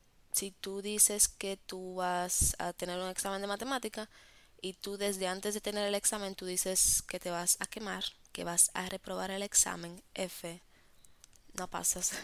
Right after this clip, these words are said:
<laughs> pues automáticamente tú vas a empezar a actuar para que eso suceda. No vas a estudiar.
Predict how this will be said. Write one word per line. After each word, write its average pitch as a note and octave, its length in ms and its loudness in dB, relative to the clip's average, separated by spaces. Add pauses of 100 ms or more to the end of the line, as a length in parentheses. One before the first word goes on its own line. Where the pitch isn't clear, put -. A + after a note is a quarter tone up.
(120)
<laughs> - 920 -6
pues A#3+ 360 10
automáticamente B3 880 4
tú G#3 100 -2
vas G#3+ 200 8
a - 20 2
empezar G3+ 400 4
a G#3+ 40 4
actuar F#3+ 560 0 (720)
para G3 200 6
que F#3+ 180 0
eso G3 160 6
suceda. F#3 600 4 (180)
No F3 240 -2
vas F3+ 240 4
a G#3 60 2
estudiar. A#3 840 2